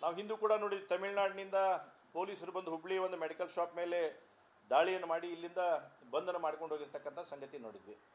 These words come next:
ನೋಡಿ ಎಷ್ಟು ದುರ್ದೈವ ಅಂತಂದ್ರೆ ತಮಿಳ್ನಾಡು ಪೊಲೀಸರು ಬಂದು ಕ-, ಹುಬ್ಬಳ್ಳಿಯಲ್ಲಿ ಬಂದು ಇಲ್ಲಿ ಬಂಧನವನ್ನು ಮಾಡಿಸುವಂಥದ್ದನ್ನು ಪ್ರಯತ್ನ ಮಾಡ್ತಾರೆ. ಆದ್ರೆ ಹುಬ್ಳಿ ಪೊಲೀಸರಿಗೆ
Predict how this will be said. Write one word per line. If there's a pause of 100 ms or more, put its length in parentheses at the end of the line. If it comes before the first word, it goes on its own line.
(260)
ನೋಡಿ
ಎಷ್ಟು
ದುರ್ದೈವ
ಅಂತಂದ್ರೆ (220)
ತಮಿಳ್ನಾಡು
ಪೊಲೀಸರು
ಬಂದು
ಕ-,
ಹುಬ್ಬಳ್ಳಿಯಲ್ಲಿ
ಬಂದು
ಇಲ್ಲಿ
ಬಂಧನವನ್ನು
ಮಾಡಿಸುವಂಥದ್ದನ್ನು
ಪ್ರಯತ್ನ
ಮಾಡ್ತಾರೆ. (280)
ಆದ್ರೆ
ಹುಬ್ಳಿ
ಪೊಲೀಸರಿಗೆ